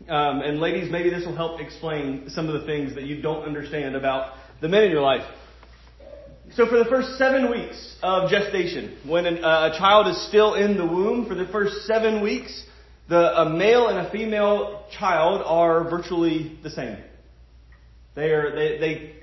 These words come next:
develop the same. There's, there's little to nothing that distinguishes them. But at eight weeks, a male brain receives a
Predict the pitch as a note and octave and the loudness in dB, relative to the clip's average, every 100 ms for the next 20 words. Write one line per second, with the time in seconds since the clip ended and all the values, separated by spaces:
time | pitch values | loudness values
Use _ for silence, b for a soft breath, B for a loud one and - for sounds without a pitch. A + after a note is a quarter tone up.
0 | - - E3+ F#3+ A3 G#3+ G3 - G#3+ G3+ | -20 -6 2 6 6 4 -2 0 0 0
1 | F#3+ E3+ - F#3 E3+ E3+ G3+ G#3+ G#3 G#3 | 0 -2 -2 -4 -2 -2 2 2 2 -2
2 | G3 G#3 G#3+ G#3 F3 - D#3 - G3+ G#3 | 0 -2 -2 -2 -4 -6 -12 -8 -4 -4
3 | G#3 G3+ F#3 G3 G3+ G3 B B B F3+ | -4 -4 -4 -4 -4 -6 B B B 0
4 | G3+ G3+ G3+ G#3+ C4+ - G#3+ F3+ B2 - | 2 0 -2 -2 -2 -4 -6 -6 -8 -14
5 | - - - - - - - - - _ | -18 -20 -20 -20 -20 -20 -20 -20 -20 _
6 | D3+ F3+ F#3+ A3+ B3 A#3+ F#3+ G#3 F3+ D#3 | -4 -2 2 4 4 2 2 0 0 0
7 | G3 G3 E3+ - G3 F#3 E3 - E3 | -2 -4 -6 -6 -8 -8 -10 -8 -8